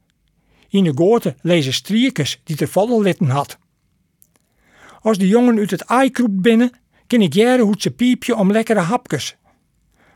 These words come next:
Maar zo vier is het nog net. Zijn wiefke zit te brieden, ik weet net precies waar. Aan het eind van de goten zit een laagje wetter. Midden in dat ploske duwt een van zijn vjerkes.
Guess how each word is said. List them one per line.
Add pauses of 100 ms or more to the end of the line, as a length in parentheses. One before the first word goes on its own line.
Maar
zo
vier
is
het
nog
net. (560)
Zijn
wiefke
zit
te
brieden,
ik
weet
net
precies
waar. (1200)
Aan
het
eind
van
de
goten (160)
zit
een
laagje
wetter. (440)
Midden
in
dat
ploske (220)
duwt
een
van
zijn
vjerkes.